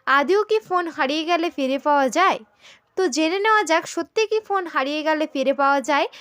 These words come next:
আজকের প্রতিবেদনে এই নিয়েই আলোচনা করব। একটি স্মার্টফোন হারিয়ে যাওয়া মানে শুধুমাত্র ফোন হারানো নয়, তার মধ্যে থাকা সমস্ত তথ্য অত-, অর্থাৎ স্টোরড থাকা একাধিক ডেটা, যেমন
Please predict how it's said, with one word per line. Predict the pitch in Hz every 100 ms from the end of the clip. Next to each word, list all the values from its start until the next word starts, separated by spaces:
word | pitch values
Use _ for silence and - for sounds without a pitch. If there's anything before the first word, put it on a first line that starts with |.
| -
আজকের | - 294 - 349
প্রতিবেদনে | - 285 277 359 427 403 285
এই | 262 294 311
নিয়েই | 339 403 466
আলোচনা | 359 220 311 233 240
করব। | 247 240 214 214 - _ _ - _ _ _ _ -
একটি | 311 - 440
স্মার্টফোন | - 294 254 262 349 330
হারিয়ে | 262 233 294
যাওয়া | 311 415
মানে | 392 349 285
শুধুমাত্র | - 320 339 403 403 427
ফোন | - 349 381
হারানো | 370 269 233 240 247
নয়, | 226 208 - - - -
তার | 302 330
মধ্যে | 381 392 392
থাকা | 392 370 381
সমস্ত | 370 320 269 277 302
তথ্য | 285 294 294 -
অত-, | 294 - 247 247 -
অর্থাৎ | 269 285 294 269 247 - - _
স্টোরড | - 349 320 359 -
থাকা | 339 285 311 294
একাধিক | - 254 - 302 277 302 226
ডেটা, | 247 233 302 311
যেমন | 302 247 254